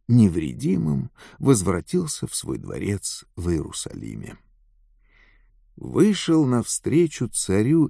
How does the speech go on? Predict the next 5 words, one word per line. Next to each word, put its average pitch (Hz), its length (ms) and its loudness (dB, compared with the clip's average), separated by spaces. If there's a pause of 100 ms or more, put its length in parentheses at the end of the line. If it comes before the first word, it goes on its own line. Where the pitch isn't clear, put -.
Иосафату - 1300 -4 (400)
провидец 135 800 2
Иегу, 139 720 0
сын 101 380 0
Ханани, 92 880 -2